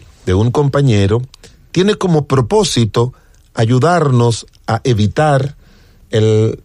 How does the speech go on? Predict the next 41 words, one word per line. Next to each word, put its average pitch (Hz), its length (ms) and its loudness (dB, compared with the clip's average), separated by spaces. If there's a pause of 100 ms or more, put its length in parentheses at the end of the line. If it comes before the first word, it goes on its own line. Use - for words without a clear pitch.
la 120 220 0
necesidad 113 960 0 (480)
de 113 140 0
satisfacer 143 640 -2
nuestros 113 320 0
deseos 135 420 0
sexuales, 107 720 -2 (600)
que 101 140 0
es 110 180 -2
normal, 135 560 2
que - 100 -8
es 120 140 -4
natural, 139 580 0 (360)
pero 151 180 0
que 151 100 -2
no 147 120 2
tengamos 139 500 0
que - 80 -4
hacerlo 123 340 0
de 110 140 0
forma 107 460 0 (380)
pecaminosa. 87 680 -2 (720)
Pero 135 140 2
la 156 100 2
pregunta 170 480 0
que - 80 -2
nosotros 110 280 -2
no 139 140 0
podemos 123 400 0
hacer, 123 240 0
y 131 80 -4
la 123 140 2
razón 113 320 -2
por 170 100 0
la 117 100 0
que 107 120 -2
decimos 110 400 0
que 113 100 0
es 117 160 -2
un 160 160 2
mito, 123 380 0